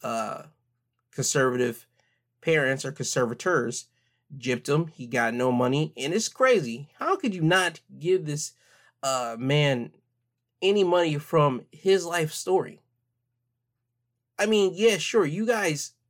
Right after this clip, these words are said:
were in the story. It's literally fifty fifty. It's about his life and it's about you guys' lives.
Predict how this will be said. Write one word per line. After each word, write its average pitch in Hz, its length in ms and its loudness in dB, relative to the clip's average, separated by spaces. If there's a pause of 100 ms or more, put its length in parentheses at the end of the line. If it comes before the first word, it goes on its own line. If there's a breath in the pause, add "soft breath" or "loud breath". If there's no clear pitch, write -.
(120)
were 165 220 -2
in 190 300 0
the 147 100 -4
story. 131 640 -2 (320 soft breath)
It's 175 160 -8
literally 208 360 2
fifty 220 360 -2
fifty. 170 340 -10
It's 117 100 -8
about 165 320 0
his 180 180 -4
life 180 220 -6
and 160 100 -12
it's 131 80 -10
about 135 260 -4
you 127 400 -16
guys' 135 300 0
lives. 151 400 0